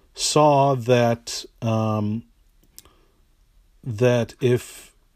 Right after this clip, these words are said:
the greenhouse gas emissions that are currently at the levels that they are now, if they continue unchanged,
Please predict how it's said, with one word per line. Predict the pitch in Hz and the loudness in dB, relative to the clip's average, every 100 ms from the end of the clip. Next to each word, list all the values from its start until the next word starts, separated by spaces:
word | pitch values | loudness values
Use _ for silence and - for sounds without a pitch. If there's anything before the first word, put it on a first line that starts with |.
| - | -8
the | 123 | -4
greenhouse | 117 131 156 143 147 - | 0 0 0 0 -2 -6
gas | - 139 135 131 | -2 0 0 -2
emissions | 127 123 - 113 107 104 98 - 123 | -2 -2 -4 -6 -4 -6 -8 -12 -8
that | 107 | -6
are | 101 | -6
currently | - - 123 123 117 110 101 95 _ - - | -6 -4 -4 -4 -4 -4 -6 -10 _ -20 -10
at | 110 | -8
the | 104 101 | -6 -2
levels | 113 139 139 127 - | 0 2 2 0 -2
that | 117 110 | -4 0
they | 117 | 0
are | 107 | 0
now, | 107 135 156 107 92 98 | -2 0 0 -2 -4 -8
if | 101 | -8
they | 117 | -6
continue | - 127 - 208 175 135 123 | -4 -4 0 0 2 0 -2
unchanged, | 135 170 151 175 160 117 104 - | -4 -4 -2 -2 -2 -2 -6 -10